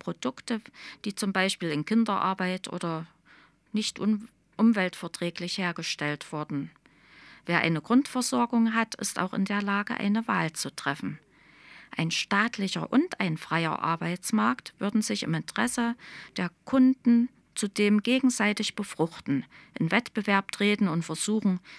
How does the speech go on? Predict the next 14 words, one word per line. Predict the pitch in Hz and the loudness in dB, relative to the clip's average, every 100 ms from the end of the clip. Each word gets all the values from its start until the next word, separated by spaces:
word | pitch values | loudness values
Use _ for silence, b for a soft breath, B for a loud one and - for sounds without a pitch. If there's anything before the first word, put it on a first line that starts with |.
| B | B
dem | 170 165 | -2 2
anderen | 175 185 180 | 2 2 0
überlegen | - 185 208 185 160 156 | 0 0 2 2 2 0
zu | - - | -2 -2
sein. | - 127 113 - B B B B B - | -2 0 -2 -6 B B B B B -4
Das | 240 - | -4 0
würde | 220 214 185 | 0 0 -2
den | 139 | 0
staatlichen | - - 196 196 175 180 170 | 0 2 2 2 -2 -2 0
Markt | 160 165 165 - | 2 0 -2 -10
mobiler | - - 220 226 220 | -6 0 2 2 2
und | - - | -2 -4
frischer | - 262 233 | -2 0 2
machen | 220 220 220 220 | 2 2 0 -2